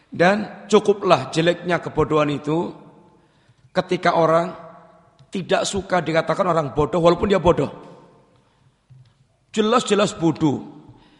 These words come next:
Tapi kalau dikatakan bodoh, nesu. Ya, nggak ada orang suka dikatakan bodoh. "Kamu itu goblok." Nggak ada orang senang. Walaupun dia gobloknya pol.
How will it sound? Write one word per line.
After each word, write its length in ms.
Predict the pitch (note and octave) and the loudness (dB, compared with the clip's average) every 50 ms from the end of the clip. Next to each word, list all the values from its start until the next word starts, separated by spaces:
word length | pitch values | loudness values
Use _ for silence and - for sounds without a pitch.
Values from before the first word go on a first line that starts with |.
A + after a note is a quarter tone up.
| _ _ _ _ _ _ _ _ _ _ _ _ _ _ _ _ _ _ _ _ _ | _ _ _ _ _ _ _ _ _ _ _ _ _ _ _ _ _ _ _ _ _
Tapi 260 | - F3+ F3+ - - G#3+ | -2 -2 2 2 2 2
kalau 160 | A#3 B3 F#3+ | 2 0 -2
dikatakan 400 | F3+ - G3+ G#3 F#3+ G3 F3 C#3+ | -4 -4 -4 -2 0 0 0 0
bodoh, 320 | A#2 C#3 C#3+ - C3+ C3+ C#3+ | -2 -4 -4 -2 -2 -2 -2
nesu. 320 | D#3+ D#3 - - C3+ - F#2+ - - - - - _ _ - _ _ _ _ _ _ _ - - - - - - - - - - - | -2 -2 -4 -4 -6 -8 -10 -14 -20 -20 -20 -20 _ _ -20 _ _ _ _ _ _ _ -20 -20 -20 -20 -20 -20 -20 -20 -20 -14 -4
Ya, 240 | - C#3+ F#3 A3 C4+ - - - - - - | 2 4 4 4 2 -2 -8 -14 -18 -16 -4
nggak 140 | - - F#3 F#3 | 0 2 2 4
ada 80 | A#3 | 4
orang 160 | A#3 G#3+ G#3 | 4 4 4
suka 320 | D#3 E3+ E3 C#3+ D3 C#3 C#3 | 2 0 -2 -4 -4 -4 -2
dikatakan 400 | C#3 D3+ D3+ D#3 D#3 D3 B2+ A2 | -2 -2 0 0 0 -2 -2 0
bodoh. 560 | C#3 C3 A#2 - A#2+ A2+ - - - - - | -2 -2 -2 -4 -6 -10 -12 -16 -20 -4 0
"Kamu 320 | - C4+ C4 D4 D4 C#4+ | 2 2 2 2 0 -2
itu 80 | B3+ - | -2 4
goblok." 480 | - A3+ F#3+ - F#3 A3 G3+ - - - - - - - - - - - - - - - - - | 6 6 6 6 6 4 4 4 2 -2 -12 -12 -12 -14 -18 -20 -20 -20 -20 -20 -20 -14 -6 2
Nggak 100 | A#3 F#4+ E4+ | 4 4 6
ada 60 | E4 D4+ D4 | 6 6 4
orang 80 | C#4 - | 4 2
senang. 240 | - - - G#3+ E3+ D3 - - - - - - - - - - - - - - - - | -4 -6 -6 -6 -6 -6 -8 -14 -16 -18 -18 -20 -20 -20 -20 -20 -20 -20 -20 -20 -20 2
Walaupun 320 | - A3+ C#4+ D4+ - D#4 C#4 | 6 6 6 8 6 4 4
dia 160 | C#4 D4+ A3+ | 4 4 6
gobloknya 520 | F3+ A3+ G3 - A3 A#3 A3+ C#4 C4+ B3+ - | 6 6 6 6 4 2 4 4 2 4 8
pol. 400 | - C#4+ C4 G#3+ F3+ D#3+ C#3+ C3 | 8 10 10 10 8 4 2 0